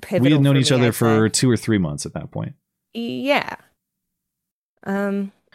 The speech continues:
Speaker 2: But I
Speaker 1: yeah,
Speaker 2: w-,
Speaker 1: I
Speaker 2: I will
Speaker 1: mean
Speaker 2: say the other reason I knew is because my parents,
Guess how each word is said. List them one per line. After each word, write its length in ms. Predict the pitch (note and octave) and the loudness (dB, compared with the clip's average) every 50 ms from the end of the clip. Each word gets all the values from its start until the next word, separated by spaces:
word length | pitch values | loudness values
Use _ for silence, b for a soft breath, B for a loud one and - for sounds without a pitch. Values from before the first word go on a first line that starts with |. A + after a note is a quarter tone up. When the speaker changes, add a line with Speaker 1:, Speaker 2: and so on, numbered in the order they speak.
| b b - | b b -2
Speaker 2:
But 100 | - C3 | 0 2
I 20 | C3+ | 4
Speaker 1:
yeah, 120 | C#3 F4+ | 4 4
Speaker 2:
w-, 40 | G#4 | 4
Speaker 1:
I 20 | - | 4
Speaker 2:
I 20 | |
will 100 | C#3+ C#3+ | 4 4
Speaker 1:
mean 60 | D3 | 4
Speaker 2:
say 160 | C3+ - - C#3+ | 4 4 4 4
the 120 | C3+ C3 | 4 4
other 160 | C3 C3+ C#3+ | 4 4 4
reason 260 | C3 C3 B2+ A#2 A#2+ A#2+ | 4 4 4 4 4 4
I 80 | A2 | 4
knew 220 | G#2+ G#2+ A2 A2 A2 | 4 4 4 4 4
is 100 | G#2+ G2+ | 4 2
because 560 | - - G#2 - - G#2+ G2+ G2 G2 F#2 - | 2 0 -2 0 2 2 4 4 4 2 2
my 160 | - G#2 G2+ G2+ | 2 2 2 2
parents, 600 | - - A#2 A2 G#2+ G#2 G2+ F#2+ - - - | 2 0 0 2 4 4 2 2 2 0 -2